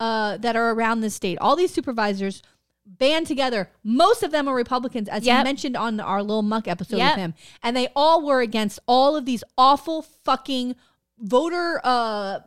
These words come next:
Speaker 2: This, the whole
Speaker 1: uh,
Speaker 2: election
Speaker 1: laws.
Speaker 2: squad garbage.
Speaker 1: Yeah, getting
Speaker 2: That's,
Speaker 1: rid of
Speaker 2: yeah.
Speaker 1: drop boxes, getting rid of fucking, or shutting down the early voting
Speaker 2: It's
Speaker 1: early, whatever.
Speaker 2: ridiculous.
Speaker 1: They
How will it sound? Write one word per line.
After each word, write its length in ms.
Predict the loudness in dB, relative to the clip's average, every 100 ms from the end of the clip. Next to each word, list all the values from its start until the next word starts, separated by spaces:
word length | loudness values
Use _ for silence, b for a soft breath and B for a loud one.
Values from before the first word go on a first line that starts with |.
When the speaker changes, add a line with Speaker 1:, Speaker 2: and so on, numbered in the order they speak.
| _ -6
Speaker 2:
This, 180 | -6
the 160 | 0 2
whole 260 | 6 6 6
Speaker 1:
uh, 80 |
Speaker 2:
election 500 | 4 4 4 6 8
Speaker 1:
laws. 120 | 6 4
Speaker 2:
squad 580 | -2 6 8 8 6 4
garbage. 240 | 4 6
Speaker 1:
Yeah, 180 | 2 2
getting 320 | 4 2 4
Speaker 2:
That's, 80 | 2
Speaker 1:
rid 100 | 2
of 80 | 4
Speaker 2:
yeah. 120 | 4
Speaker 1:
drop 260 | 4 4 4
boxes, 420 | 2 2 -6 -4
getting 300 | -2 -2 0
rid 160 | 0 0
of 160 | -4
fucking, 460 | -6 -10 -10 -12 -12 -10 -10 -2
or 100 | -2
shutting 360 | 0 -2 -2 0
down 140 | 0
the 60 | 0
early 240 | 0 -2
voting 280 | -2 -2 -2
Speaker 2:
It's 140 | -2 0
Speaker 1:
early, 100 | 2 2 2
whatever. 200 | 2 0
Speaker 2:
ridiculous. 400 | -2 -4 -6 -6
Speaker 1:
They 300 | -4 -4